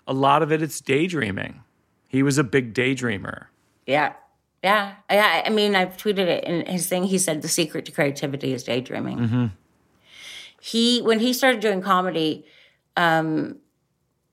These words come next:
Speaker 2: once he started, he knew he wanted to do it 'cause he knew two things. He goes, "I wanted a job where I didn't have to tuck in my shirt, have an alarm,
Speaker 1: <laughs>
Speaker 2: and I could travel and all of these things were conducive." So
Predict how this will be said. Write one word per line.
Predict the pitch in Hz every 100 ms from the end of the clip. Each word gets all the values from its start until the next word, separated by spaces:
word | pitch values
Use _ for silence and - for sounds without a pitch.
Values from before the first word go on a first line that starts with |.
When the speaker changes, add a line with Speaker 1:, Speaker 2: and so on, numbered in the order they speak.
| _ _ _ _
Speaker 2:
once | - 208 208
he | 226
started, | 240 220 208
he | 202
knew | 190
he | 185
wanted | 175 170 165 151
to |
do | 180
it | 151 170
'cause | 190
he | 175 185
knew | 214
two | 208
things. | 202 180 151
He | 151
goes, | 165 151
"I |
wanted | 170 190 214
a | 202
job | 190 175
where | 170
I |
didn't | 170 170
have | 175
to | -
tuck | - 180
in | 190
my | 196
shirt, | 196 151 151 - -
have | 196 - 220 170 165
an | 180
alarm, | 175 - 311 - -
Speaker 1:
<laughs> | - - 240
Speaker 2:
and | 254
I | 247
could | 247 240
travel | 233 262 269 226 185 135 -
and | 214 226
all | - 240 262
of | 262
these | 247 240
things | - 220 202
were | 196
conducive." | 190 202 185 208 226 165 135 - - - -
So | - 226 214 202